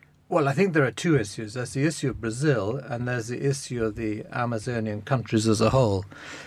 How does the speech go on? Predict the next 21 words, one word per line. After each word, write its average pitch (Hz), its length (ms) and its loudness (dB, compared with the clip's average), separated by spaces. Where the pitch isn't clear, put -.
The 147 120 6
issue 208 240 6
of 156 80 6
Brazil, 139 420 6
I 120 120 4
think, 123 280 2
as 113 120 -2
long 143 180 6
as 110 80 0
Bolsonaro 107 640 4
is 92 120 -4
president, 101 680 0
is 104 340 -2
pretty 110 180 4
hopeless. 107 720 0
Uh, 110 320 2
there 113 140 6
may 117 200 8
be 110 140 4
some, 104 420 2
uh, 104 280 2